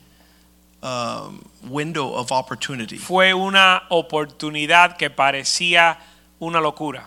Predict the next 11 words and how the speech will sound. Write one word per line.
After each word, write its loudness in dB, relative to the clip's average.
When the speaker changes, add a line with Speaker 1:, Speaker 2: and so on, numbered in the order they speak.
Speaker 1:
Because -8
Bishop -4
Wellington -8
Boone's -6
schedule -2
is -8
so, 0
uh, -14
busy -4
and, -12
and, -12